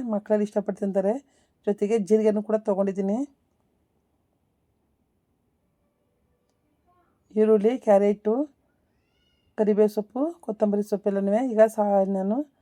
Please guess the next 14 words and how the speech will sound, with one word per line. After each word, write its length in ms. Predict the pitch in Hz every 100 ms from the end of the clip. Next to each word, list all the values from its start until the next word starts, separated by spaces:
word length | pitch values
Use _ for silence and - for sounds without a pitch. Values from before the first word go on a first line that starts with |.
| _ _ _ _ _ 196
ಒಂದು 120 | 202 196
ಪಾತ್ರೆಗೆ, 520 | 190 185 196 185 202 294 - _ _ _ _ _
ಬೌಲ್ಗೆ 440 | 196 208 214 202 202
ನಾನು 220 | 202 226 262
ಬಿಸಿ 160 | 214 226 220
ನೀರು 120 | 208
ಹಾಕ್ಕೊಂಡು, 260 | 202 220 214
ಸಾಲ್ಟ್ 240 | 220 202 202
ಹಾಕ್ಕೊಂಡು 300 | 196 202 254 - _ _ _ _ _ _ -
ಹಾಕ್ತಾಯಿದ್ದೀನಿ. 580 | 202 - 196 190 190 233 269
ಅದಕ್ಕೆ 280 | 202 202 208 202
ಸ್ವಲ್ಪ 240 | 190 - 247 330 _ _ 208
ಆಯಿಲ್ 260 | 208 208
ಕೂಡ 60 | 208